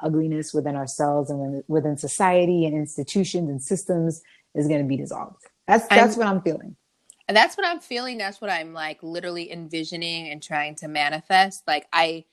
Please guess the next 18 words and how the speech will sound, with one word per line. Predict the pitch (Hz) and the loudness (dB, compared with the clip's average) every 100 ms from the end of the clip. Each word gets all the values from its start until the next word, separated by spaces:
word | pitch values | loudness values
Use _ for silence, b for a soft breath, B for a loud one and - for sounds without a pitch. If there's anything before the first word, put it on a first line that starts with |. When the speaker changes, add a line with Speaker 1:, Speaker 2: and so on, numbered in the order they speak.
| _ _ _ _ | _ _ _ _
Speaker 2:
try | - - 208 202 220 | -18 -2 4 6 4
as | 202 | -4
much | 185 175 | -10 -12
as | 196 | -10
I | 175 | -10
possibly | 160 - 160 165 170 170 | -8 -2 -2 -2 -12 -14
can | 160 - 156 156 | -14 -12 -12 -12
to | - 175 | -10 -8
envision | 156 151 156 151 170 | -8 -4 -4 -2 -4
what | 165 156 | -2 -2
a | |
world | 143 151 151 151 | -2 0 0 0
would | 165 - | -6 -6
be | 156 | -2
like | 151 165 | 0 0
without | 160 - - 147 160 | -6 -4 2 2 2
these | - 196 - | -6 -8 -6
systems | 240 233 269 285 349 | -8 -6 -8 -6 -6